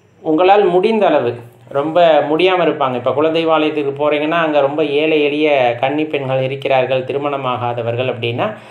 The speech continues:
அவங்க திருமண, ஆ, திருமணத்திற்கு உங்களால் என்ன இயலுமோ அந்த உதவியை உங்கள் குலதெய்வ ஆலயத்தில் வைத்து செய்ய வேண்டும்.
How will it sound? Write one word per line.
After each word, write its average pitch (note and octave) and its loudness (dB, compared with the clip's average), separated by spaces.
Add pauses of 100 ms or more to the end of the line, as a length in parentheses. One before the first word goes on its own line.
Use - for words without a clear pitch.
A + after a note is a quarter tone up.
(180)
அவங்க E3 0
திருமண, F#3 2 (320)
ஆ, C3 2
திருமணத்திற்கு F3 0
உங்களால் D#3 2
என்ன F3+ 0
இயலுமோ D#3 2
அந்த C#3 0
உதவியை D#3 2
உங்கள் C#3 -2
குலதெய்வ G3 2
ஆலயத்தில் D#3 2
வைத்து C#3 0
செய்ய B2 -4
வேண்டும். G2+ -8